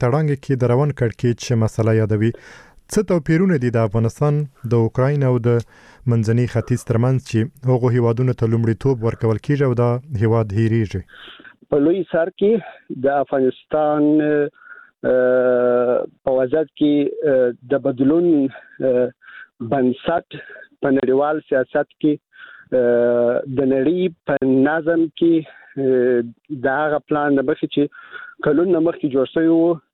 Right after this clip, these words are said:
Speaker 2: د بدلون، اه، اه، راتګ و. دا، اه، په دې معنا ده چې د طالبانو راتګ، اه، نه تصادفي و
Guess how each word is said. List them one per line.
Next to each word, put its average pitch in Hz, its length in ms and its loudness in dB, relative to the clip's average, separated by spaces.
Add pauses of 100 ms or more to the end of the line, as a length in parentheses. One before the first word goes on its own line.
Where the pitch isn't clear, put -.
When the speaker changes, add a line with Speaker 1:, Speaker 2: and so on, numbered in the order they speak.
Speaker 2:
د 127 140 -2 (160)
بدلون، 147 440 0 (560)
اه، 131 60 2
اه، 131 1200 2 (300)
راتګ 156 400 -2
و. 117 240 -2 (300)
دا، 156 280 0 (640)
اه، 135 240 -2 (120)
په 139 80 0
دې 165 280 0
معنا 151 260 0
ده 147 120 -2
چې 156 280 0 (300)
د 131 340 2
طالبانو 139 640 0
راتګ، 135 460 -2 (640)
اه، 127 240 2
نه 127 180 2
تصادفي 131 600 -2
و 185 340 2